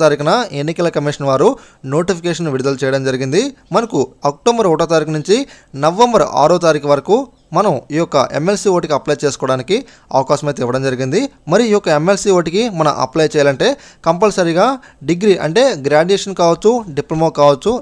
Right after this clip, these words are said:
లేదా మీరు ఒక గవర్నమెంట్ టీచర్ అయితే అయి ఉండాల్సి అయితే ఉంటుంది. వీళ్ళు మాత్రమే ఎంఎల్సీ ఓటుకి అప్లై చేసుకోవడానికి అవకాశం అయితే ఉంది. రీసెంట్లీగా మన ప్రభుత్వం వారు ఏం చేశారంటే ఉమ్మడి పశ్చిమ, తూర్పు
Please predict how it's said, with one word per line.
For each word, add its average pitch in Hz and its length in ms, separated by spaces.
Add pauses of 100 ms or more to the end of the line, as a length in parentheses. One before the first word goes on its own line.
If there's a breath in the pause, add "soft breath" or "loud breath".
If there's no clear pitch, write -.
లేదా 160 220
మీరు 160 160 (340 loud breath)
ఒక 156 80 (160)
గవర్నమెంట్ 165 400 (120)
టీచర్ 147 300
అయితే 160 200 (240)
అయి 135 140
ఉండాల్సి 131 260
అయితే 120 160
ఉంటుంది. 127 260 (380 soft breath)
వీళ్ళు 190 280
మాత్రమే 170 320 (280)
ఎంఎల్సీ 151 300 (100)
ఓటుకి 139 240 (220)
అప్లై 143 260
చేసుకోవడానికి 131 500 (440 loud breath)
అవకాశం 135 340
అయితే 131 160
ఉంది. 143 160 (420 loud breath)
రీసెంట్లీగా 208 580 (460)
మన 151 80 (100)
ప్రభుత్వం 180 380
వారు 175 120 (100)
ఏం 165 60 (100)
చేశారంటే 156 440 (400)
ఉమ్మడి 214 320
పశ్చిమ, 175 300 (460)
తూర్పు 208 260